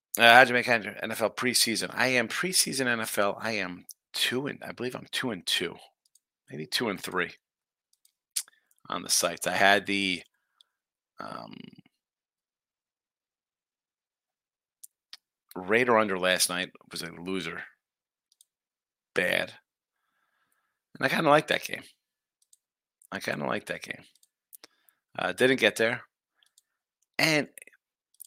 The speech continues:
you know, funny thing with the N F L X, so I think the overs are, what, like, ten and six this weekend? I'm, I am one and four with my,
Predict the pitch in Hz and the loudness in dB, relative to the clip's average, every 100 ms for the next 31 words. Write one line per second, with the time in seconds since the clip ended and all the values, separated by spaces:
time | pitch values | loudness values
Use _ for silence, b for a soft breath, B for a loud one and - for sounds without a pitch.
0 | - _ - 131 - 233 269 131 123 110 | -20 _ -2 0 0 0 0 0 2 2
1 | 101 104 101 95 - 110 107 101 _ _ | 2 4 4 2 2 4 2 0 _ _
2 | _ _ _ _ - - 117 110 - - | _ _ _ _ -20 -6 -4 -2 -4 -8
3 | 131 - - 127 151 92 92 - - - | -12 -8 2 4 4 0 2 4 4 0
4 | - _ _ 101 98 95 95 95 85 87 | -8 _ _ 0 4 4 2 0 -6 -8
5 | 87 117 117 101 113 107 117 113 113 107 | -4 -2 -2 -2 -4 -4 -4 -4 -6 -8
6 | - - 127 160 120 - _ _ _ _ | -12 -4 -2 0 -4 -8 _ _ _ _
7 | _ _ _ _ _ _ _ _ _ - | _ _ _ _ _ _ _ _ _ 2
8 | 113 165 127 101 110 135 123 - 123 113 | 4 4 0 0 0 0 -4 -8 -8 -8
9 | - - 90 90 90 87 | -10 -14 -12 -8 -8 -10